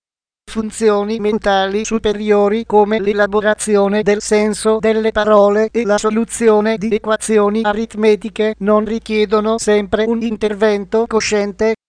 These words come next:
Lo dimostra un nuovo studio sperimentale in cui i volontari hanno inconsciamente dato un significato a espressioni verbali e numeriche nell'arco di una presentazione subliminale.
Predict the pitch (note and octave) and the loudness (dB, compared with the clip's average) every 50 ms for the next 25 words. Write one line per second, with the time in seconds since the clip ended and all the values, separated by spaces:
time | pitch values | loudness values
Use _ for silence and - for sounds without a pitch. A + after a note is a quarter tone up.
0 | _ _ - G#3 G#3+ G#3+ G3+ A3+ A3 G#3+ G#3+ G3+ G3+ F#3+ - - G#3 G#3 G#3+ G#3+ | _ _ -4 -2 0 0 0 -2 -2 0 0 0 0 0 -4 -4 -2 0 0 0
1 | A#3 A3+ A#3 A#3 A3+ G#3+ G3+ G3 G3 F#3 A3 A3+ A3+ - - - A3+ G#3+ G#3 F#3+ | 0 -2 0 0 2 4 4 2 2 2 0 -2 -2 -2 -4 -4 -4 -2 0 2
2 | A3 A3 A3+ A3+ - - A3 G#3 A3+ G#3+ G#3 G#3 A3 G3+ - G3+ F#3+ F#3+ F#3+ F#3+ | 2 2 2 2 0 -2 -2 -2 -2 -2 -2 -2 -2 0 0 0 2 2 0 0
3 | G3 G#3 G#3+ A3 G#3+ A3 - A3+ A3+ G#3+ G#3+ A3 G#3 G#3+ A3 G3 A3 A3+ A3 A3 | 0 0 -2 -2 -2 -2 -2 -2 0 0 -2 -2 -4 -4 -2 -2 0 0 0 0
4 | A3 G3+ G3+ G3 F#3+ F#3+ G3 F#3+ G#3 G#3+ G3+ G#3 G#3 G#3 G#3 A3 A3 A#3 A#3 A3 | 0 2 2 4 4 4 2 0 0 0 0 0 0 0 -2 -2 -2 -2 -2 -2
5 | - A3+ A3 G#3 - - G#3+ G#3+ A3 G#3+ G3+ G3 F#3 F3+ - G3+ F3+ E3 G3+ G3+ | -2 -2 -2 -4 -4 -4 -4 -2 0 0 0 0 -2 -2 -2 -2 0 2 2 2
6 | G3+ G3+ - A3 A3 A3+ A3+ A3+ - - G#3+ A3 A3 A3+ A3 - A#3 - - G#3+ | 0 0 0 0 0 0 0 -4 -4 -6 -6 -4 -4 -4 -4 -4 -4 0 2 4
7 | G3+ G3+ G#3 - A3 A3 - - - A3 - - A#3 A3 A3 G#3+ - - - A3 | 4 4 2 2 2 2 2 2 0 -2 -2 -2 -2 0 0 0 -2 -2 0 2
8 | G#3+ G#3 G3+ G3+ A3 A3+ G#3 G3+ A3+ G#3 G#3 G3 G#3 G3+ G3 G3+ G3+ G#3 A3 A3 | 2 2 2 0 -2 -4 -2 -2 -2 -2 0 2 2 4 4 4 2 0 -4 -4
9 | - A3 A#3+ G#3+ A3 A3+ G#3+ G#3 G#3+ G#3+ G#3 G3 A3 G3+ - A3 G#3+ G#3+ A3 G3+ | -2 -4 -2 -2 -2 -2 0 2 2 2 2 0 -2 -4 -2 -2 0 0 0 0
10 | A3 G#3+ G#3+ G3+ G3 G3 G3 - - G#3+ G#3+ G#3+ F3 G#3 A3+ A3+ A3 A3 A3+ A3 | -2 0 0 0 0 0 -2 -4 -6 -4 -4 -4 -4 -2 0 0 2 2 2 2
11 | - G3+ G#3+ G#3+ - G#3+ G#3+ G#3 - G#3 G3+ - - G#3+ G3+ G3+ G3+ G3 G#3 G#3+ | 2 0 -4 -2 -2 -2 -2 -2 -2 -4 -4 -2 -2 0 2 2 2 2 0 -2
12 | - A3 A3+ G3+ G#3+ G#3+ A3 G#3+ A3 A3 G#3+ G#3 G3+ G3 F#3+ F#3+ F#3+ G3+ | -2 -4 -4 -4 -6 -6 -6 -4 -4 -2 0 0 0 0 0 0 -2 -2